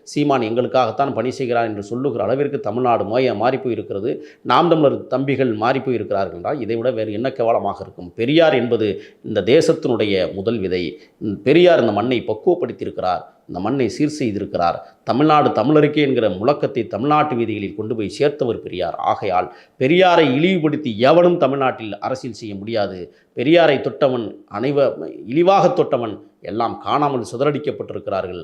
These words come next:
அந்த வகையில் இன்றைக்கு சீன-, சீமானும் காணடிக்கப்படுவார் என்பதற்கு வரலாற்று சான்றுகள்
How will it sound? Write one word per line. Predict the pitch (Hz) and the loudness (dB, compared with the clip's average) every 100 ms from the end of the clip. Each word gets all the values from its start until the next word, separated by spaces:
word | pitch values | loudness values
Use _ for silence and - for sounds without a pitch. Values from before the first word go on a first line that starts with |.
| - | -12
அந்த | 104 104 | -8 -4
வகையில் | 107 139 135 | -4 -4 -4
இன்றைக்கு | 104 92 85 | -4 -8 -10
சீன-, | 139 139 139 135 | -6 -2 -2 -2
சீமானும் | 151 160 160 170 185 - _ - | 0 4 4 2 -2 -14 _ -2
காணடிக்கப்படுவார் | 123 147 139 135 120 113 107 101 | 2 4 2 -2 0 0 0 -2
என்பதற்கு | 104 101 95 98 | -6 -8 -8 -4
வரலாற்று | 95 135 151 151 123 | 0 2 4 2 0
சான்றுகள் | 127 117 104 104 98 | -2 -2 -4 -6 -6